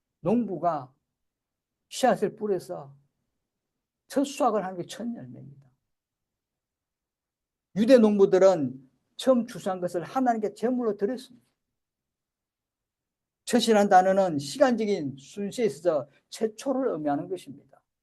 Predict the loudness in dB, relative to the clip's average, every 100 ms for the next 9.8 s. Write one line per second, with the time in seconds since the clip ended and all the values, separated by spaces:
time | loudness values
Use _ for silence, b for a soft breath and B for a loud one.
0 | _ _ -6 -2 -2 0 0 2 0 -2
1 | -4 -8 -2 0 2 -2 -6 -10 -14 -14
2 | -14 -14 -14 -14 -20 _ _ _ _ _
3 | _ _ _ _ _ _ _ _ _ _
4 | _ _ _ -4 2 4 4 4 4 6
5 | 4 4 4 2 2 0 2 2 0 -4
6 | -6 -10 b b -4 2 4 4 2 0
7 | -4 -6 -8 b b 0 0 0 0 2
8 | 4 2 0 2 2 2 0 2 2 0
9 | 0 0 0 -2 -12 -6 -4 -4